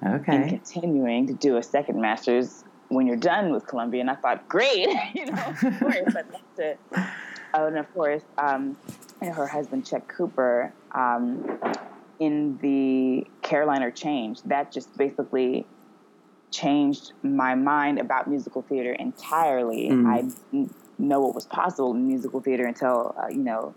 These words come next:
Speaker 2: studying that piece. Um, so, um,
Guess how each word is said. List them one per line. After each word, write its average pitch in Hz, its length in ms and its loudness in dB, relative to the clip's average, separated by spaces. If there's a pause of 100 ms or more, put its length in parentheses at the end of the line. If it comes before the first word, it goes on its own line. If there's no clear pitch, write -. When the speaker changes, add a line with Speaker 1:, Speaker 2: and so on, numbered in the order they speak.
(100)
Speaker 2:
studying 127 400 -2
that 127 200 -6
piece. 117 360 -2 (220)
Um, 123 400 0 (960)
so, 185 640 2 (240)
um, 160 480 0